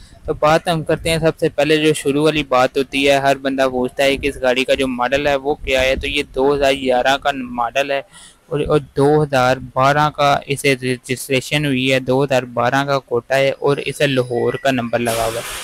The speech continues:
बाकी जी गाड़ी की आप condition जो है वो देख सकते हैं, ए, गाड़ी की तो touching वगैरह हुई है, जो थोड़ी बहुत गाड़ी को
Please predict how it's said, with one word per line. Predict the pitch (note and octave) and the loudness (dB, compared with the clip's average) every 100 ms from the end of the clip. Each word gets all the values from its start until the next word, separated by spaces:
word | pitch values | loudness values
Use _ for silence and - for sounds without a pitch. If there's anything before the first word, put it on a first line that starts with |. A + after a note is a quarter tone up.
| - - - - - - | -12 -12 -12 -12 -8 0
बाकी | D3+ D#3+ F3+ | 0 2 0
जी | F#3 | 0
गाड़ी | E3 C#3+ C3+ D3+ | 2 4 4 2
की | - E3 | 2 2
आप | D3+ - | 4 2
condition | D3+ C#3+ D#3+ D#3+ | 0 0 0 0
जो | D#3 D#3 | 4 4
है | D3+ | 6
वो | D#3 | 4
देख | C3+ B2 A#2+ | 4 2 0
सकते | C3+ - D3 | -6 -4 0
हैं, | C#3+ D3 - - - - | 2 0 -4 -16 -20 -2
ए, | C#3 C3+ C3+ | 4 6 4
गाड़ी | C3 C3+ D3+ D#3+ D#3 | 4 2 4 2 2
की | D#3 D#3 D3+ D#3 | 2 4 4 2
तो | D3+ - | 0 -4
touching | C3 - D#3 | -4 -2 0
वगैरह | D3+ D3 C#3+ | 4 4 4
हुई | C#3 A#2 B2+ | 2 2 4
है, | C#3 | 4
जो | C#3 C#3+ C3+ - | 4 2 2 -2
थोड़ी | C#3+ D3 | 0 2
बहुत | C#3+ C#3 - - | 2 0 -4 0
गाड़ी | B2 B2+ | 2 2
को | C3 | -2